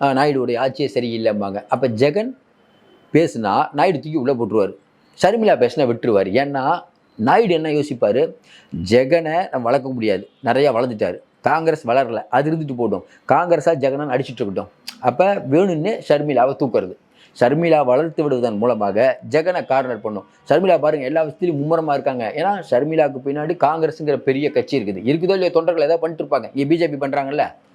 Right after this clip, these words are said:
பத்து பேர் தான் இருக்காங்க, எவ்வளவு பஞ்சாயத்து பண்றாங்க, அந்த மாதிரி பண்ணுவாங்க. அப்போ இது ஒரு கணக்கு. அப்ப பவன் கல்யாண் அப்படிங்கிறவரை கூட வச்சு,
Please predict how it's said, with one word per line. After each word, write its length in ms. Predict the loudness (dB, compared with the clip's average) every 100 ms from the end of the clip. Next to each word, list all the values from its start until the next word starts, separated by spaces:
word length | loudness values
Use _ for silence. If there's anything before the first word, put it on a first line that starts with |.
| _ _ _
பத்து 260 | -4 0 2
பேர் 180 | 2
தான் 100 | 2
இருக்காங்க, 280 | -2 -4 -4
எவ்வளவு 180 | -2 0
பஞ்சாயத்து 320 | 2 0 0
பண்றாங்க, 360 | -4 -2 -2 -2
அந்த 280 | -4 -2 -2
மாதிரி 260 | 0 -2
பண்ணுவாங்க. 340 | -2 -4 -4 -8 _ _ _ _ -20 -20 -6
அப்போ 460 | -4 2 2 2 0
இது 200 | 4 4
ஒரு 120 | 4
கணக்கு. 320 | 0 -8 -12 _ _ _ -6
அப்ப 200 | -2 0
பவன் 320 | 2 2 2
கல்யாண் 400 | 0 2 0 0
அப்படிங்கிறவரை 720 | -2 -2 0 2 2 2 0 0
கூட 280 | 2 4 2
வச்சு, 420 | 0 -6 -8